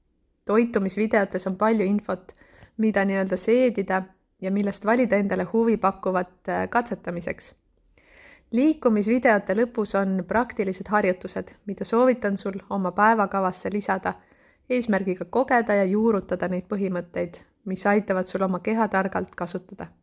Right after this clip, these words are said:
Ma rakendan viise, mis on tõestatud uute asjade kõige paremaks omandamiseks,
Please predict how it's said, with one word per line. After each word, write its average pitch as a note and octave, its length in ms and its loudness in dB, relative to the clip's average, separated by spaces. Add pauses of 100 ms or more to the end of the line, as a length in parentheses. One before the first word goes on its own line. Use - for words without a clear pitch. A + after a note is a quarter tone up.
(800)
Ma G#3 80 -2
rakendan A3+ 460 2
viise, G#3+ 520 2 (220)
mis G3 260 -6
on F#3 220 -2
tõestatud A3 720 0
uute A3+ 260 0
asjade F#3+ 460 -2
kõige A3 260 0
paremaks G3 480 0
omandamiseks, F#3 760 -2